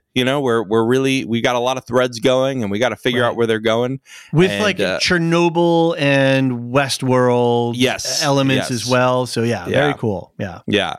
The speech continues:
Speaker 1: And Alicia and Luke are doing a great job breaking that down. So please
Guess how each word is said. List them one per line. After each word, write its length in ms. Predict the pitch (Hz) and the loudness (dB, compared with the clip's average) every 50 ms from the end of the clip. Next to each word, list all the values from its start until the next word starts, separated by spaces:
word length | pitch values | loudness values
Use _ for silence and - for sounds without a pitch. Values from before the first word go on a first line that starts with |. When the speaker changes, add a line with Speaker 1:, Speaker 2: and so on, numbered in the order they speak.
| - _ - - - - - | -12 _ -20 -20 -16 -4 -2
Speaker 1:
And 240 | 110 117 117 117 | -2 0 0 -2
Alicia 400 | 113 113 127 147 143 - 156 143 | -4 -2 -2 -2 0 0 0 0
and 360 | 123 110 110 110 107 104 101 110 | 2 0 0 -2 -2 -4 0 0
Luke 180 | 123 120 - | 0 0 0
are 80 | 127 113 | -2 -2
doing 220 | 101 101 98 98 | 0 -2 -2 -2
a 40 | 95 | -2
great 280 | 90 87 98 98 92 - | -2 -2 -2 -2 0 0
job 200 | - 90 87 85 | -2 -2 0 -2
breaking 280 | 85 90 90 - 92 | -2 -2 -2 -4 -4
that 180 | 87 82 82 - | -4 -4 -2 -2
down. 220 | 85 85 85 80 | -2 -2 -2 -4
So 120 | - - 90 | -4 -6 -6
please 360 | - - 131 127 120 104 | -2 -2 -2 -2 -2 -4